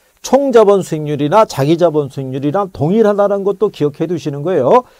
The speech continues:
융자가 없-, 없다는 가정하에서는. 근데 만약에 빌렸었을 때는요. 자, 그러면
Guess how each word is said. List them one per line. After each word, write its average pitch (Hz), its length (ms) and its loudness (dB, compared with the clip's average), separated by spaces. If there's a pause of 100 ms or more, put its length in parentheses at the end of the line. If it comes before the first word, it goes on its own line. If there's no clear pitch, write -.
(140)
융자가 196 400 2
없-, - 180 -2
없다는 185 460 0
가정하에서는. 131 1000 -4 (280)
근데 226 180 6
만약에 185 400 4
빌렸었을 190 760 0
때는요. 139 420 -2 (540)
자, 127 260 4 (180)
그러면 160 500 4